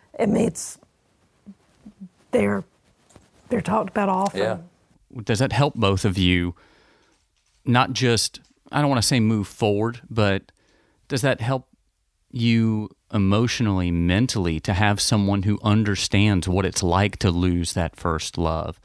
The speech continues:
Speaker 3: and to be able to connect with that person?
Speaker 1: Oh, absolutely.
Speaker 2: Yeah, Jen-, our first conversation was, Jennifer came to me and says, "I understand you just lost your wife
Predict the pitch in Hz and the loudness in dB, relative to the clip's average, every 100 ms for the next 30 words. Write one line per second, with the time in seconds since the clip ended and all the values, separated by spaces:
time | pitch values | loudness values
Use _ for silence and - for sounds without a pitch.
0 | - - - - 104 95 90 95 - 90 | -20 -20 -8 0 2 2 2 0 0 2
1 | 95 - 85 82 78 - 82 - - - | 0 -2 -4 -4 -4 -6 -8 -8 -14 -14
2 | - - 180 170 156 143 - 180 165 165 | -16 -6 -2 -2 -2 -6 -8 -8 -6 -4
3 | 190 - 151 - 80 104 113 104 110 - | -4 -4 -8 -8 -6 -4 -4 -4 -6 -4
4 | 98 - 92 90 87 104 95 - - - | -4 -4 -4 -4 -8 -8 -8 -10 -16 -16
5 | 98 92 98 _ _ _ - 92 90 92 | -16 -18 -20 _ _ _ -10 -10 -10 -10
6 | 87 92 82 82 87 - 82 - 50 - | -8 -8 -10 -10 -10 -10 -14 -12 -14 -14
7 | - _ _ _ 87 90 87 95 87 87 | -20 _ _ _ -8 -6 -6 -6 -6 -8
8 | 90 90 - 85 87 - - - - - | -12 -14 -12 -10 -12 -16 -12 -10 -10 -14
9 | _ | _